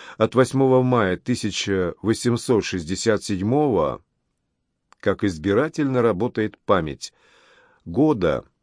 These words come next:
приехавший должен предъявить паспорт и получить адресный билет. Отсюда следует, что оставлен багаж, а снимающий квартиру или живущий в гостинице пропал.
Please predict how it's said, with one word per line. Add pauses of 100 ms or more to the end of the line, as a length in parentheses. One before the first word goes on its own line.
(420)
приехавший
должен
предъявить
паспорт (400)
и
получить
адресный
билет. (1600)
Отсюда
следует, (640)
что
оставлен
багаж, (680)
а
снимающий
квартиру
или
живущий
в
гостинице
пропал.